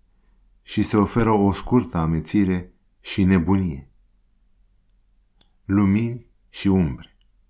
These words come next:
Cărțile și așternerile pe hârtie sunt diferite la diferiții gânditori. Unul a adunat în carte – luminile pe care a știut să le fure iute din razele unei recunoașteri ce l-a străfulgerat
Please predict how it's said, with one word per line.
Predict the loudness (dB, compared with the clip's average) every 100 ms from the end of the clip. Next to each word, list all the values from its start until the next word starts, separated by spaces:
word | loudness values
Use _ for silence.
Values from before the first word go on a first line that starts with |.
| _ _ 0
Cărțile | 4 4 2 -2 -2 -2
și | -4 -4 -6 -4
așternerile | -6 -6 -4 0 2 0 0 -2 -4
pe | -4 -4
hârtie | -2 -4 -2 -2 0 -4 _ _ _ _ _ _
sunt | -8 -2 -2
diferite | 0 0 2 0 0 -2
la | 0 0 -2 -2
diferiții | -2 2 0 0 -4 -4
gânditori. | -2 0 -2 -4 -8 -10 _ _ -20 -8 2
Unul | 4 6 4 2 0
a | 2
adunat | 2 2 0 -2
în | -4 -4
carte – | -2 -2 -2 -6 -8 _ _ _
luminile | 2 4 4 2 0 0
pe | -2
care | -2 -2 0
a |
știut | -2 -2 -2 -4
să | -2
le | -2 -2
fure | -2 -2 0
iute | 2 2 2 0
din | 0 0 2
razele | 2 0 -2 -2 -2
unei | -2 -2 -4 -6 -16 _
recunoașteri | 0 2 2 2 2 0 -2 -6 -6 _ _ _
ce | -6 -2
l-a | 0 0
străfulgerat | -2 -4 -2 -2 0 0 0 -2 -8